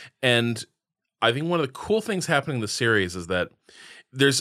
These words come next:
all this misdirection. It's misdirection about, like, is Raylan gonna give in to his sort of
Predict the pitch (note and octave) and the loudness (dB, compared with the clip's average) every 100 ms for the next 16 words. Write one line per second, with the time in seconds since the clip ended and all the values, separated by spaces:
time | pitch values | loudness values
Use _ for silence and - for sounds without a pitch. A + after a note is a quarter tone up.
0 | - C3 G3 G3+ D#3 C#3 A#2+ G#2 F#2+ - | 0 2 4 0 -4 -4 0 0 0 -10
1 | D#2+ - B2+ - C3 A#2+ B2 G2 F#2 F2 | -12 -6 -4 0 0 0 -4 -2 0 -2
2 | F#2 - - - - _ _ _ _ C3 | -4 -8 -20 -20 -20 _ _ _ _ 2
3 | A#2+ F#2+ F#2 A#2 A#2+ A#2 G#2+ F#2+ E2+ G#2+ | 2 2 2 4 4 0 -2 -4 0 0
4 | G#2 G2+ G2+ G2 - F#2 G2+ F2+ A2 F#2 | 2 0 -2 -4 -6 -4 -6 -4 0 0
5 | F2 E2 - | -2 -6 -20